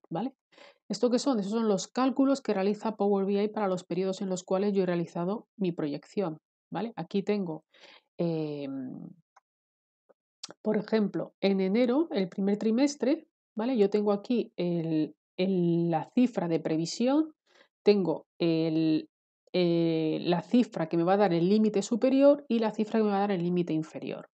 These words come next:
¿vale? Con, con estas dos columnas lo que me marcarían sería el, el área que está sombreada y esta columna de aquí lo que me marca es la línea realmente de la previsión,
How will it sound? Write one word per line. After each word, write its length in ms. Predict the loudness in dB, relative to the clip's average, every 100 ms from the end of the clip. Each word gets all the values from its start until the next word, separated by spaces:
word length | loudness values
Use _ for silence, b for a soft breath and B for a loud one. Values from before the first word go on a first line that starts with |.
| -10
¿vale? 220 | -6 -6
Con, 160 | -8 -8
con 180 | -8
estas 220 | -8 -4 -2
dos 160 | -2
columnas 400 | 2 2 4 0
lo 80 | -2
que 80 | -2
me 80 | -2
marcarían 480 | -4 -2 -2 -2
sería 460 | -2 0 2 2 -2 _ -4
el, 480 | -2 0 -2 -4 -8
el 420 | -6 -2 2 4
área 260 | 6 4 2
que 60 |
está 180 | -2 -6
sombreada 560 | -4 -2 0 0 -2 -6 B B B B
y 120 | 0
esta 220 | 2 0
columna 320 | 4 4 2
de 60 | 0
aquí 160 | 2 4
lo 100 | 4
que 100 | 2
me 100 | 0
marca 440 | 0 -2 -2 -2
es 140 | -2
la 320 | 0 0 0 2
línea 480 | 4 4 2 0
realmente 600 | -2 -2 -2 -2 0 0 0
de 120 | 0
la 200 | 0 -2
previsión, 540 | -8 -10 -12 -12 -16